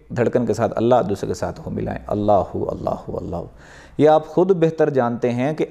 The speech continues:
आपके माहौल के मुताबिक कौन सा काम आपको suitable है कि आप वो काम करेंगे तो आपके दिल की धड़कन तेज़ हो जाएगी। कुछ भी नहीं है, घर के काम तेज़ी से करें, उससे भी आपकी दिल की धड़कन तेज़ हो जाएगी। कोई भी ऐसा काम करें,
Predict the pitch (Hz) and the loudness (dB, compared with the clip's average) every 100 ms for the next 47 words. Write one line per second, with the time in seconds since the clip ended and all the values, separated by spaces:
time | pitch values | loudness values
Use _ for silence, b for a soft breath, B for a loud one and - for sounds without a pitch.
0 | - 113 120 143 170 - 147 131 104 101 | 2 4 6 4 2 -2 -4 -2 -4 0
1 | 110 151 147 123 104 - 98 110 123 - | 2 2 0 -6 -6 -4 -2 -2 -4 -8
2 | - 135 147 180 175 151 120 117 120 127 | 0 4 4 2 0 -2 -2 0 0 0
3 | 110 113 - 107 - 139 147 131 110 107 | 0 0 -2 -4 -2 0 2 2 2 2
4 | 113 117 113 107 101 104 107 104 101 110 | 2 2 2 2 0 -2 0 0 0 2
5 | 127 120 117 104 - 107 101 98 98 95 | 2 2 2 2 0 -4 -4 -4 -4 -4
6 | 101 92 92 90 87 92 87 98 - b | -4 -4 -4 -2 -2 -4 -6 -12 -14 b
7 | b b - 190 208 226 196 185 156 147 | b b 2 4 4 2 0 2 2 2
8 | 139 95 98 165 185 170 139 135 131 120 | 0 0 2 2 4 0 0 0 0 -2
9 | 131 120 120 113 117 117 B B B B | -2 -4 -2 0 -2 -4 B B B B
10 | - 147 - 139 127 117 113 110 104 110 | 0 0 2 2 4 4 2 -2 -2 -2
11 | 107 98 101 - 98 - 98 90 90 - | -4 -4 -4 -4 -6 -4 -4 -4 -4 -4
12 | - 90 87 - b b b - 196 226 | -6 -8 -12 -14 b b b 2 6 6
13 | 269 226 202 156 135 117 95 87 87 | 4 2 2 0 -6 -6 -8 -10 -14